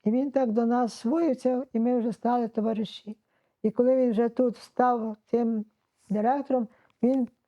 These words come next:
зразу почав будувати ото, е, співоче поле,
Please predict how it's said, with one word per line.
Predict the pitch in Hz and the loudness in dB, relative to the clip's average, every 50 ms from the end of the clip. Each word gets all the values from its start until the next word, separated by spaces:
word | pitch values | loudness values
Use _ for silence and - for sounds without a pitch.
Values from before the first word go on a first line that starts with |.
| _ _ - | _ _ -2
зразу | 185 214 240 262 285 262 269 | 0 2 2 2 2 0 -2
почав | 254 - 233 202 - 233 240 247 254 262 262 254 - | -2 -2 -4 -4 0 0 2 2 2 0 -2 -4 -4
будувати | - 220 190 208 220 214 226 233 240 254 254 254 - 254 262 254 254 - _ _ _ _ _ _ - | -2 0 0 2 2 2 2 2 2 0 0 0 0 0 0 -2 -6 -12 _ _ _ _ _ _ -6
ото, | 214 214 220 - 233 233 233 233 233 240 240 - - | -6 -4 -4 -2 -2 0 0 0 0 -2 -4 -6 -6
е, | 214 208 202 202 208 208 214 214 208 - _ _ _ _ _ _ _ _ _ _ | -6 -4 -4 -4 -4 -4 -4 -6 -8 -12 _ _ _ _ _ _ _ _ _ _
співоче | _ - _ - 220 233 247 247 240 - 220 | _ -12 _ -2 0 2 2 2 0 -4 -6
поле, | - _ - 190 190 - - 190 | -6 _ -4 -4 -4 -4 -6 -8